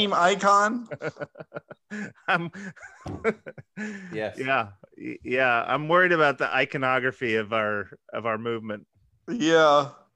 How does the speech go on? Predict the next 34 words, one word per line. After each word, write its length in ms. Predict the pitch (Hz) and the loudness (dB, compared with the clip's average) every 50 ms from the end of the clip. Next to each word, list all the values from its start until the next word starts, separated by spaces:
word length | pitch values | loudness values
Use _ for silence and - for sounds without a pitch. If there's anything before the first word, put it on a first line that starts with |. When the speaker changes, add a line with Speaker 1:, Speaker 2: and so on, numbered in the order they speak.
| _ _ _ _ _ _ _ _ _ _ _ _ _ _ - | _ _ _ _ _ _ _ _ _ _ _ _ _ _ -8
Speaker 1:
Well, 200 | - - 175 185 | 0 4 4 4
it's 120 | 190 185 220 | 4 4 6
not, 280 | 240 233 220 196 - | 6 8 8 6 6
it's 140 | 202 190 185 | 4 2 4
Speaker 3:
Yeah, 80 | - 247 | 6 8
Speaker 1:
not 240 | 247 240 202 - | 8 8 8 6
to 80 | - 208 | 2 -6
be 60 | 196 | -10
Speaker 3:
I 20 | 185 | -10
feel 100 | 165 151 | -6 0
like 80 | - | 4
Speaker 1:
worshipped. 460 | 175 190 196 156 139 - 165 151 131 | 4 4 4 4 4 2 2 2 2
Speaker 3:
it's 100 | 113 - | 0 -2
Speaker 1:
It's 180 | 170 175 170 - | -4 -4 -4 -4
just, 280 | 175 170 160 147 - 156 | -6 -8 -8 -8 -2 2
like, 320 | 170 160 156 147 151 - - | 4 4 4 4 2 -4 -12
venerated 760 | 151 147 160 165 170 160 156 143 139 139 139 131 135 123 131 | -2 4 6 6 6 6 4 4 2 2 2 0 -4 -4 -4
is 160 | 135 135 139 | -4 -2 0
all. 400 | 143 135 135 135 135 139 - - _ | 2 2 4 4 2 0 -2 -6 _
<laughs> 560 | _ _ - 339 - _ _ _ _ - 185 - _ _ _ _ _ _ _ _ _ _ _ _ _ _ _ _ _ _ _ _ _ _ _ _ _ _ _ _ _ _ _ _ _ _ _ _ _ _ _ _ _ _ _ _ _ _ _ _ _ _ | _ _ -10 -10 -10 _ _ _ _ -16 -16 -16 _ _ _ _ _ _ _ _ _ _ _ _ _ _ _ _ _ _ _ _ _ _ _ _ _ _ _ _ _ _ _ _ _ _ _ _ _ _ _ _ _ _ _ _ _ _ _ _ _ _
Speaker 2:
Well, 480 | 165 180 185 180 175 170 180 196 180 - - - | 0 4 6 6 6 6 6 4 2 0 -2 2
welcome 340 | 170 175 190 190 - 196 | 2 4 4 2 2 2
Speaker 3:
Yeah, 80 | 131 131 | 4 6
Speaker 2:
back, 160 | 165 170 120 | 6 6 4
Speaker 3:
there's 100 | 131 131 | 4 6
a 20 | 156 | 8
lot 100 | 156 160 | 8 8
of 60 | 165 | 8
Speaker 2:
guys. 80 | 151 127 | 6 4
Speaker 3:
veneration 540 | 143 135 131 131 131 131 127 - - 120 110 | 2 2 2 2 2 2 0 -2 -6 -6 -4
going 300 | 110 107 104 101 98 101 | -2 -2 0 -2 -4 -6
on, 260 | 101 98 95 98 107 | -8 -8 -10 -10 -10
you 120 | 123 123 | -10 -6
know. 240 | 127 131 127 131 - | -4 -4 -4 -4 -8